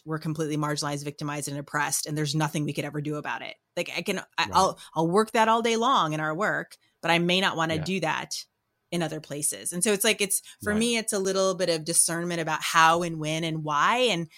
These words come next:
Speaker 1: um, and, uh, and, and I think everyone gets to decide what their own, their own energy level is. And yes, we have to push ourselves, uh, beyond what I, we think our energy is. I think the times require that of us, right?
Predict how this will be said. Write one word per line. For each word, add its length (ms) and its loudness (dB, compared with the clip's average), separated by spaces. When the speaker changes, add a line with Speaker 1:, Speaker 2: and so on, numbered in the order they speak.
Speaker 1:
um, 600 -4
and, 320 -4
uh, 380 -8
and, 320 -8
and 160 -8
I 100 -4
think 260 -6
everyone 440 -2
gets 240 -6
to 60 -8
decide 340 -4
what 160 -6
their 140 -6
own, 480 -6
their 140 -6
own 180 -4
energy 440 -4
level 260 -4
is. 160 -6
And 120 -2
yes, 240 -2
we 60 -2
have 140 -4
to 80 -4
push 260 -6
ourselves, 800 -2
uh, 420 -2
beyond 460 0
what 100 -2
I, 60 -2
we 160 -6
think 180 -4
our 100 -2
energy 380 -4
is. 80 -2
I 60 -2
think 160 -4
the 80 -4
times 600 0
require 540 2
that 180 -6
of 140 -10
us, 400 -8
right? 200 -10